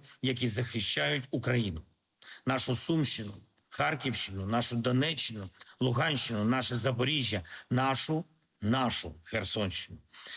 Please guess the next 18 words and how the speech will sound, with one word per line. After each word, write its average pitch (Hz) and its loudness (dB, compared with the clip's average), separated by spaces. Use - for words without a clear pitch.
За 151 2
успішні 156 0
дії 151 0
на 147 2
Сумщині 120 2
я 131 2
хочу 143 2
відзначити 139 0
передусім 131 0
тридцять 147 0
третій 135 -2
та 139 2
двісті 127 0
двадцять 135 0
п'ятий 127 0
окремі 156 0
штурмові 135 2
полки. 117 -4